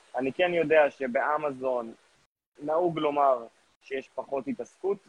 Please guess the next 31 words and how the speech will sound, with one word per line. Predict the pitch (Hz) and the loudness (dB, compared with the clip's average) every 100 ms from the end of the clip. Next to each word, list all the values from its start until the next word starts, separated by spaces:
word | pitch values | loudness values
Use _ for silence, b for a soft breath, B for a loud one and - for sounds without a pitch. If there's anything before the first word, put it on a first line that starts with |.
| - | -12
ולכן | 117 110 - 135 | -6 -6 -4 -6
זה | 123 | -4
יותר, | 131 113 131 131 123 | -6 -6 -2 -2 -2
אה, | 120 | -6
סקיילבילי | - 123 117 117 135 123 | -8 -4 -2 0 0 -2
לרכוש | 110 135 123 _ | -4 -6 -8 _
כמה | 131 127 | -2 -2
וכמה | 113 - 123 120 | -6 -6 -6 -4
חנויות | 110 110 139 131 | -6 -2 -2 -2
ולהגדיל | 113 107 101 104 160 | -2 -2 -2 -2 -4
אותם. | 180 202 190 190 _ _ _ _ _ | -2 0 0 -2 _ _ _ _ _
בסך | 139 131 | -2 -2
הכל | 123 135 | -2 -2
מה | 127 123 | -2 -6
שאתה | - 113 | -8 -12
צריך | 120 | -10
באמזון | 117 117 123 123 110 110 95 | 2 4 4 0 -2 -6 -4
זה | 107 104 | -6 -4
שהמוצר | - 110 107 - 123 | -6 -6 -2 2 2
יהיה | 117 117 | 2 0
טוב, | 185 160 | 2 2
שהליסט | 127 113 135 151 - | 2 -2 -2 -4 2
יעבוד | 143 135 131 | 2 2 -2
כמו | 139 135 | -4 -8
שצריך, | - - 131 143 - _ _ _ - | -4 -4 -2 -4 -8 _ _ _ 2
ואז | 123 127 | 4 4
כמובן | 131 123 120 127 | 0 0 0 2
כל | 131 127 | 2 0
השינויים | - 123 127 139 | -2 -4 -2 0
בדרך, | 131 151 202 156 120 | 0 2 2 0 -2
אבל, | 113 110 110 | -2 2 2